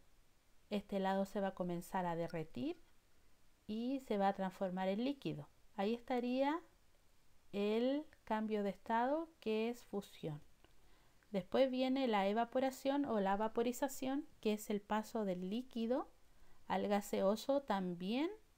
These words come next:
por aumentar la temperatura. Después viene abajito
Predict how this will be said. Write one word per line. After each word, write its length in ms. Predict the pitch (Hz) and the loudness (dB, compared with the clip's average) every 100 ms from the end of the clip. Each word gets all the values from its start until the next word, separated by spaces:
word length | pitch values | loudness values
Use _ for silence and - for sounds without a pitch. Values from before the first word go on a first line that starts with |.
| - | -10
por 180 | - 214 | -2 2
aumentar 540 | 202 190 185 180 196 196 | 4 2 0 0 -2 0
la 160 | 208 | -2
temperatura. 840 | 202 214 - 240 247 254 285 196 - - - - - - - - - - - - - - - | 0 -4 -4 -4 -4 2 0 0 -16 -20 -20 -20 -20 -20 -20 -20 -20 -20 -18 -18 -20 -14 -4
Después 400 | 196 190 285 285 | 0 6 6 6
viene 580 | 285 311 302 285 330 392 - - 220 | 2 4 4 4 4 -2 -16 -10 0
abajito 880 | 208 220 220 - 240 254 285 311 | 4 6 4 -2 -4 2 4 4